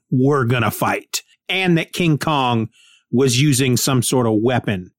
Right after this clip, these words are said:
at some point. Beyond that, I had read that there would be a clear winner. So let's get to the spoilers. A couple of days before I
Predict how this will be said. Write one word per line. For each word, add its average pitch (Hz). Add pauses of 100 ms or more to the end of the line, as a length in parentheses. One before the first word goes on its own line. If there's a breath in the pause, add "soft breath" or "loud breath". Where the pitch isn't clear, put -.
at 107
some 110
point. 104 (320)
Beyond 202
that, 202 (260)
I 165
had 156
read 156
that 151
there 143
would 131
be 143
a 123
clear 185 (160)
winner. 120 (140)
So 175
let's 220
get 214
to 190
the 160
spoilers. 120 (260)
A 160
couple 226
of 196
days 180
before 151
I 143